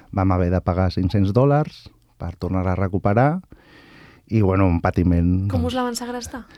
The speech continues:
Speaker 1: Doncs, bueno, eh, primer de tot, quan van arribar al poble d'Almirante, eh, és un poble que està molt a prop de Bocas del Toro, doncs, bueno, el,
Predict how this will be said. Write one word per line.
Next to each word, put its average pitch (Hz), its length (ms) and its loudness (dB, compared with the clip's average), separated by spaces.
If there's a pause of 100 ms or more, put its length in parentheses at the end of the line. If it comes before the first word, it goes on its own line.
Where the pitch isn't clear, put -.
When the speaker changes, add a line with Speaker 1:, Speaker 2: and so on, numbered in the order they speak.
(180)
Speaker 1:
Doncs, 110 380 4
bueno, 104 380 4
eh, 104 380 0
primer 120 240 2
de 127 80 4
tot, 147 180 2
quan 120 160 4
van 120 120 6
arribar 117 420 6
al 113 100 4
poble 117 320 4
d'Almirante, 127 760 4 (100)
eh, 90 160 -2
és 85 120 -4
un 101 80 0
poble 104 260 -2
que - 80 -4
està 104 640 0
molt 113 220 4
a 107 60 2
prop 110 220 0
de 104 80 2
Bocas 101 300 0
del 107 160 2
Toro, 135 340 2 (680)
doncs, 107 320 4
bueno, 110 360 2
el, 113 560 -2